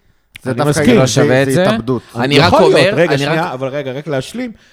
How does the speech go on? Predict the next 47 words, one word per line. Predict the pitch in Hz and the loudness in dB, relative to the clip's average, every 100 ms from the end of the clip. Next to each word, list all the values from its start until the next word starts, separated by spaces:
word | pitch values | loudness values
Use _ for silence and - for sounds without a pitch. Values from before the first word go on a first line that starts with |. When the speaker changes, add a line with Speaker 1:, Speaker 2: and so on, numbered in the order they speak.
| _ | _
Speaker 2:
אבל | 110 139 | -6 -2
אז | 190 | 0
במצב | 190 175 196 180 | 0 -2 -4 -2
הזה, | 170 196 220 | -4 -4 -6
כשקייטה | 180 143 160 175 | -8 -8 -6 -6
מאבד | 160 160 | -6 -6
את | 180 | -8
הכדור, | 175 160 165 190 | -6 -8 -8 -10
הוא | 139 | -12
לא | 143 180 | -10 -10
אחד | 190 175 | -10 -12
משני | 160 156 | -8 -8
הקשרים | 160 - 147 | -6 -8 -8
האחוריים | 147 143 127 143 143 - _ _ | -8 -8 -6 -6 -8 -10 _ _
שאמור | - 131 143 151 | -14 -8 -2 0
לעצור | 143 - 135 | 0 -2 -8
את | 131 | -4
אותה | 131 | -2
התקפה | 131 123 113 | -2 -2 -6
המתפרצת. | 123 113 - 113 123 117 85 - _ _ _ _ _ _ | -4 -4 -4 -4 -4 -8 -14 -20 _ _ _ _ _ _
אז | - - | -18 -6
כאילו | 170 180 | 0 2
זה | 170 165 | 2 2
לא, | 175 185 180 165 - - _ _ _ _ | 4 4 4 2 0 -6 _ _ _ _
אז | - | -10
זה | 131 | -6
לא, | 143 | -6
זה | 127 131 | -4 -2
לא | 151 | -2
שאלה. | 156 120 110 | 0 -2 -2
אם | 160 | -4
אנחנו | 175 | -4
משחקים | 170 - 156 | -6 -6 -6
ארבע | 156 156 | -4 -4
שלוש | 156 147 | -4 -4
שלוש, | 135 139 170 170 | -2 0 0 -2
זה | 123 | -6
הנדו | 117 127 131 | -6 -2 -2
על | 113 | -2
קייטה. | - 101 101 | -4 -6 -6
אם | |
אנחנו | 117 - | -10 -12
משחקים | 139 139 | -8 -6
ארבע | 143 | -6
שתיים | - 139 | -6 -8
שלוש | 139 127 127 | -6 -6 -6
אחד, | 113 - 165 | -8 -4 -2